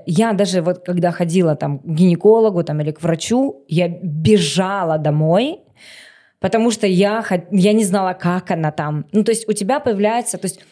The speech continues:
тебе дают живое существо, которое должно выжить, и оно зависит от тебя, только от тебя. Потому что ты кормишь грудью,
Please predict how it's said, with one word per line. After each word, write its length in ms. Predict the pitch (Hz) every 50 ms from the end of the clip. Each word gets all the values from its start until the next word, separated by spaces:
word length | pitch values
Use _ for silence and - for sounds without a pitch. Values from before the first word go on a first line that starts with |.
| _ _ _
тебе 220 | - 226 208 254 247
дают 440 | 185 190 175 185 254 285 320 320 -
живое 320 | 170 170 175 175 196 180
существо, 760 | 175 - - - - - - - 175 196 226 320 427 - _ _ _ _
которое 220 | - 190 196 202 190
должно 240 | 208 208 185 208 180
выжить, 400 | 156 202 269 302 277 220 - - -
и 20 |
оно 140 | 175 180 190
зависит 400 | 175 185 180 208 247 - - -
от 60 | - -
тебя, 340 | - 180 165 170 151 135 - - _ _
только 340 | - 220 226 214 214 - 160
от 80 | -
тебя. 320 | - - 151 131 - 139 - _ _ _ - - - -
Потому 240 | 180 - 220 220
что 160 | - - 185 165
ты 180 | - 208 185
кормишь 320 | - - 170 156 160 156 151
грудью, 480 | 175 214 269 302 320 285 330 330 302